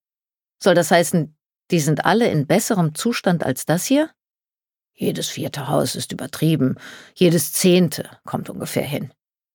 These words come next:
„Und? Gibt es Käufer?“ „Nein, gibt es nicht.“ Also noch ein Grund, dieses Haus nicht abzureißen.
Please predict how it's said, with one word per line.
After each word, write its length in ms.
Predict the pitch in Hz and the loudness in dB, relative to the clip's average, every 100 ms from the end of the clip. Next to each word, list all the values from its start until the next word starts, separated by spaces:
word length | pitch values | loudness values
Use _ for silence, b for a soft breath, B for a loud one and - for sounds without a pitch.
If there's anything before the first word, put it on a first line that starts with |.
| _ _ _ _ _ | _ _ _ _ _
„Und? 440 | - 226 392 - _ _ _ _ _ _ _ _ - | 4 4 2 -6 _ _ _ _ _ _ _ _ -2
Gibt 200 | - 156 | 0 0
es 120 | - | 2
Käufer?“ 420 | 175 220 320 370 _ _ _ _ _ _ _ _ - | 4 4 2 0 _ _ _ _ _ _ _ _ 0
„Nein, 340 | 185 143 120 _ _ _ _ - | 4 4 0 _ _ _ _ -8
gibt 220 | 156 - | -6 -4
es 140 | 131 | -4
nicht.“ 340 | 131 151 - - _ _ _ _ _ _ _ _ _ _ - | -4 -8 -14 -20 _ _ _ _ _ _ _ _ _ _ -6
Also 220 | 147 131 | -4 0
noch 160 | 185 277 | 2 4
ein 140 | 160 | 2
Grund, 200 | 147 147 | 2 -2
dieses 280 | 143 139 165 | -2 -2 2
Haus 200 | 151 160 | 2 2
nicht 260 | 170 - | 0 0
abzureißen. 720 | - - 170 147 151 156 156 | -4 -2 0 2 2 2 -2